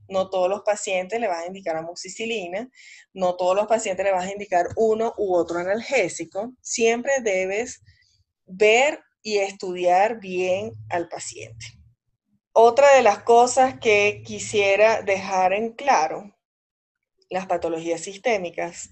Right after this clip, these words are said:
debemos tener una precaución extrema, siempre realizar una interconsulta previa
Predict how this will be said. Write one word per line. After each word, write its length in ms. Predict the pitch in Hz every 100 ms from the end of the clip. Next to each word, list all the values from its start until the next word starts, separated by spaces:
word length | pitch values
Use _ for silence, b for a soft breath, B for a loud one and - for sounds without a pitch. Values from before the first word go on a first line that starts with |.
| -
debemos 600 | 190 180 175 180 226 -
tener 460 | 220 185 180 180 - _ _ -
una 220 | 190 190
precaución 1120 | 214 208 180 170 - 190 180 185 185 190 _ -
extrema, 800 | 190 - - 220 208 180 175 -
siempre 760 | - - 226 220 226 226 240 233
realizar 520 | 214 175 170 180 175
una 120 | 190
interconsulta 920 | 208 208 202 - 160 156 165 160 185 185
previa 460 | 233 190 156 185